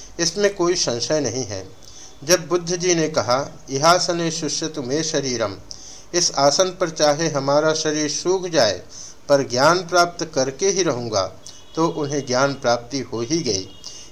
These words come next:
इसी प्रकार भगवती उमा ने भी कहा, "जन्म कोटि लग बर-, रगर हमारी, बरऊँ शंभु नत रहूँ कुमारी।"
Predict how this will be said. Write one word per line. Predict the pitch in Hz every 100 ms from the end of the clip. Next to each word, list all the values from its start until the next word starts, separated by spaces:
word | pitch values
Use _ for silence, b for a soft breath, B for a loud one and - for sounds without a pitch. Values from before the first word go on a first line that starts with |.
| -
इसी | 151 208
प्रकार | 202 175 170 170
भगवती | 156 127 135 151 165 160
उमा | 135 135 156
ने | 160
भी | 143 147
कहा, | 143 135 139 143 - B B - 120
"जन्म | 147 175 180 175
कोटि | - 143 156 165 165 143
लग | 123 156 165 170 - - - 117
बर-, | 117 143 151 - - - - - - 123
रगर | 143 156 185
हमारी, | 160 147 135 123 127 135 113 104 B B B -
बरऊँ | 120 156 190 196
शंभु | - - 135 175 170 143
नत | 110 135 - 170
रहूँ | 117 101 175 175
कुमारी।" | - 110 104 101 92 87